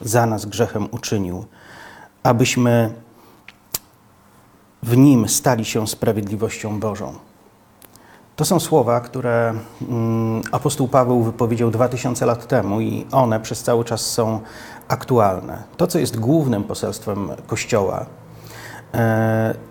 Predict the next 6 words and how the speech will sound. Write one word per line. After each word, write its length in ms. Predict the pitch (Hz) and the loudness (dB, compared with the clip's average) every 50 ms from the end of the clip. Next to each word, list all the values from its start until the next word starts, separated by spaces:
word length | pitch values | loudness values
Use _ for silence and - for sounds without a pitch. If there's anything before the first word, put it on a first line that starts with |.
| - - - | -20 -4 2
to 460 | - 143 135 135 135 135 135 127 - - - - - | 4 6 6 6 6 4 2 -2 -4 -10 -20 -12 -2
to, 300 | - 165 151 143 147 143 | 2 4 4 4 4 2
by 160 | 131 120 135 131 | 0 0 -2 -2
przypominać, 1000 | - - - 147 - - 131 123 139 143 127 107 98 98 104 107 - - - - - - - - | -2 -4 -6 -6 -4 0 2 4 6 6 4 4 2 -2 -4 -6 -8 -10 -12 -14 -18 -20 -12 -8
że 180 | - 113 120 120 | -4 0 0 2
drogą 640 | 107 110 127 139 143 143 123 104 98 98 104 113 | 2 4 4 4 4 4 2 0 -2 -2 -2 -4